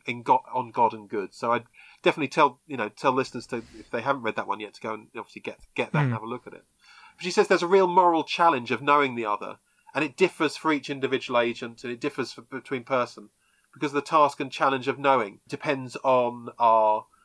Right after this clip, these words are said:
Speaker 1: family background, our cultural background, our religious background, where we are in the world, our economic background as well. She's aware of the economics and the politics of, of,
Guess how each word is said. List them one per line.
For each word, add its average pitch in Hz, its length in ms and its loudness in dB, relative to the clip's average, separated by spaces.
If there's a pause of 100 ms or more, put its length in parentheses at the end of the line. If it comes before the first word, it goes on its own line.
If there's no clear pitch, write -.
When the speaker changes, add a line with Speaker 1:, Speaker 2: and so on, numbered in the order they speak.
Speaker 1:
family 175 320 4
background, 147 480 0
our 107 60 0
cultural 147 440 0
background, 127 460 0
our 110 100 0
religious 117 380 -6
background, 117 800 -4
where 117 180 -4
we 117 80 -4
are 110 120 2
in 110 40 -4
the 113 60 -10
world, 127 340 4
our 113 140 2
economic 127 520 0
background 101 420 -6
as 104 100 -18
well. 113 160 0
She's - 280 -14 (360)
aware 165 320 6
of 147 80 2
the 165 80 4
economics 147 440 0
and 135 100 -6
the 123 40 0
politics 156 640 -2
of, 110 100 -10 (100)
of, 113 240 -10